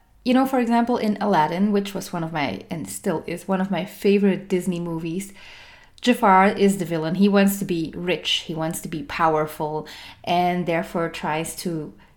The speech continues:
get the lamp, steal the lamp from Aladdin, and control the genie. Everything is about money. In Cinderella, the stepmom locks up poor Cinderella.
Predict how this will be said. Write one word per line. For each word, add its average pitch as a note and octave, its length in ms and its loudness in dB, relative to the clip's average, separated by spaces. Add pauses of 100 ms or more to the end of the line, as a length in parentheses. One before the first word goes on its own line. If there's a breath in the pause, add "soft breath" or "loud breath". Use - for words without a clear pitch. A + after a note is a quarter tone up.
(100)
get A#3 240 0
the G3 80 2
lamp, E3 460 0
steal A#3 400 2
the F#3+ 80 2
lamp E3+ 260 -2
from D#3+ 200 -6
Aladdin, D#3 400 -4
and G3 240 -6
control F3 500 0
the E3 120 -6
genie. E3 540 -2 (560 loud breath)
Everything A#3+ 480 0
is D3 280 -6
about B2+ 360 -10
money. C#3+ 380 -4 (1600 soft breath)
In A3+ 120 6
Cinderella, A#3 800 4 (160)
the G#3+ 100 0
stepmom F#3+ 800 0 (220)
locks F#3+ 380 2
up D3 220 -4
poor E3 300 0
Cinderella. E3 680 0